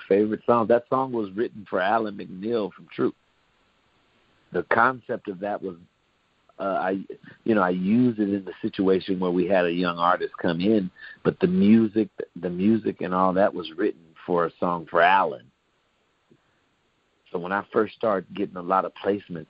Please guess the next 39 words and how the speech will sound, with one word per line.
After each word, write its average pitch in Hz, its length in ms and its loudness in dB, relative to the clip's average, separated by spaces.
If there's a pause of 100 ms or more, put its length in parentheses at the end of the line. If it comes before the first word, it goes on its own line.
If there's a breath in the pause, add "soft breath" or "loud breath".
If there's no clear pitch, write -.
they 92 120 4
were 82 160 -2 (120)
song 92 500 0
ideas 87 640 0
that 82 100 4
I 82 140 6
had - 200 -4 (140)
saved 92 460 2
up 92 180 0 (640 soft breath)
for 87 140 0
this 82 180 0 (220)
Troop 101 220 2
album 82 340 2
that 78 160 2
I 76 180 2
thought 82 220 0
was 80 160 -4
gonna 76 240 -6
happen 80 420 -2
at - 240 -4
some 71 220 -4
time, 67 440 0
you 85 180 2
know? 80 260 2 (800)
And 82 260 0
What 85 180 4
Your 82 100 2
Name 85 340 -2
Is 80 180 -4
is 78 160 -6
one 78 220 -2
of 71 100 -8
them. 53 160 -12 (720)
But 90 120 4
anyway, 80 340 2
go 82 160 2
ahead. 78 260 0
I'm 71 180 -14
sorry. - 220 -10